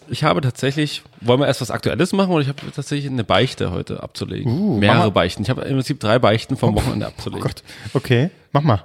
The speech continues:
Speaker 1: Ähm, okay, dann mache ich erst die Beichten, weil das ist wirklich, <laughs> das ist,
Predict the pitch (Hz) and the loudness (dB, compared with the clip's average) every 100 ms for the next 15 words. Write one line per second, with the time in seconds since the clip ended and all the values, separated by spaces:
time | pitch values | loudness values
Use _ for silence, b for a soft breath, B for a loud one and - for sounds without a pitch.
0 | _ - 117 113 110 110 110 107 147 202 | _ -4 -2 0 -2 -2 -4 -4 0 2
1 | 135 117 147 - 139 147 107 101 107 104 | 4 4 2 -2 -4 -2 0 0 0 -4
2 | 98 98 104 107 110 113 - 104 - - | -4 -4 -6 -8 -4 -2 -2 -6 -8 -12
3 | - 107 123 | -6 0 0